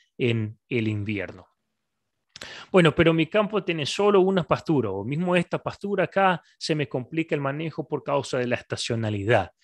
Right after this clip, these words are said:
¿Qué se puede hacer? Miramos otra, otra, de otra forma. Acá tenemos la misma carga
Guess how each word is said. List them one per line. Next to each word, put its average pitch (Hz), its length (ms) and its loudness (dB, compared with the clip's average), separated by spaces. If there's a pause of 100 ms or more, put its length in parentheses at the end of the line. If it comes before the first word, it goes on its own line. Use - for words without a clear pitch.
(220)
¿Qué 214 140 4
se 185 140 2
puede 139 240 2
hacer? 107 340 -6 (220)
Miramos 160 420 0
otra, 156 380 2
otra, 131 720 0 (340)
de 139 160 0
otra 143 240 2
forma. 226 560 2 (640)
Acá 185 320 2
tenemos 165 320 0
la 139 120 2
misma 175 360 -2
carga 196 540 2